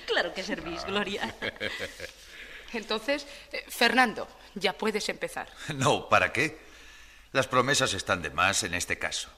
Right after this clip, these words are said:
Speaker 3: Bromas aparte, me basta saber que tu hermana no quiere que corra para, para llevar el coche a paso de tortuga.
Speaker 1: <laughs> Hombre, no, eso tampoco.
Speaker 3: Tú mandas,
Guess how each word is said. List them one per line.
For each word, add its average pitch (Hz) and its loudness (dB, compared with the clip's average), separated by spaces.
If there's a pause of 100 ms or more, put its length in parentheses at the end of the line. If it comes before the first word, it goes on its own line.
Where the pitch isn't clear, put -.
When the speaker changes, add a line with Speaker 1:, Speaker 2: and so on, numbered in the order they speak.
(460)
Speaker 3:
Bromas 185 0
aparte, 90 -2
me 104 0
basta 92 2
saber 92 2
que 90 0
tu 76 -8
hermana 92 0
no 101 0
quiere 85 0
que 76 -4
corra 95 0
para, 76 -2 (360)
para 151 2
llevar 131 2
el 123 -2
coche 170 0
a 107 2
paso 139 6
de 127 2
tortuga. 98 2 (360)
Speaker 1:
<laughs> 523 2
Hombre, 220 2
no, 175 -4 (420)
eso 208 -4
tampoco. 202 -2 (540)
Speaker 3:
Tú 104 -2
mandas, 67 -6